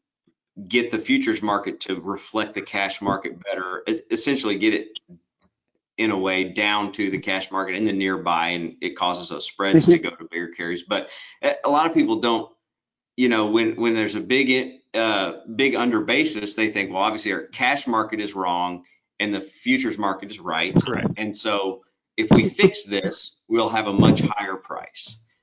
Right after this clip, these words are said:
Speaker 1: But it's just like you said, the, e-, even
Speaker 2: No.
Speaker 1: though the C M E group's a big deal and, uh,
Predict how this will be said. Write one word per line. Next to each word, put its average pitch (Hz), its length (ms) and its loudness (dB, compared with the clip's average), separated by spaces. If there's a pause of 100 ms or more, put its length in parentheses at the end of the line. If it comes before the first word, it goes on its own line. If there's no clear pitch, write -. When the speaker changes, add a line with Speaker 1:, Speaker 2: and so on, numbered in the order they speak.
(140)
Speaker 1:
But 107 180 0
it's 107 160 0
just 110 160 -2
like 101 180 -2
you 90 80 -4
said, 92 440 -2 (240)
the, 120 360 0
e-, 160 180 0 (120)
even 185 160 8
Speaker 2:
No. 175 140 10
Speaker 1:
though 143 60 4
the 131 60 4
C 151 220 4
M 135 100 2
E 139 120 2
group's 127 260 0
a 107 60 2
big 131 360 0
deal 120 320 4
and, 107 140 -2
uh, 78 220 -6